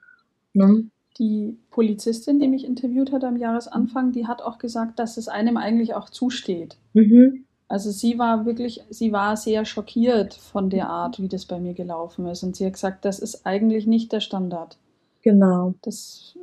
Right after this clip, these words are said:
Speaker 2: es ist also quasi keine Polizeifrage gewesen, das war halt,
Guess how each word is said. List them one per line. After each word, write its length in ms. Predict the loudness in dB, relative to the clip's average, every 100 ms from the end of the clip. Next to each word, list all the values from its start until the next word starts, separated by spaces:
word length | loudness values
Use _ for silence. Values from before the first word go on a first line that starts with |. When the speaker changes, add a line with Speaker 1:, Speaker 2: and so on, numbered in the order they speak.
| -20
Speaker 2:
es 340 | -18 -10 -4
ist 200 | -4 -2
also 220 | 0 0 0
quasi 340 | -2 -2 -4
keine 280 | -4 -4 -4
Polizeifrage 880 | -2 -4 -4 -4 -4 -2 -2 -2 -4
gewesen, 480 | -4 -2 -2 -2 -4
das 240 | -6 -6
war 240 | -4 -2
halt, 560 | -2 -2 -2 -6 -18 -20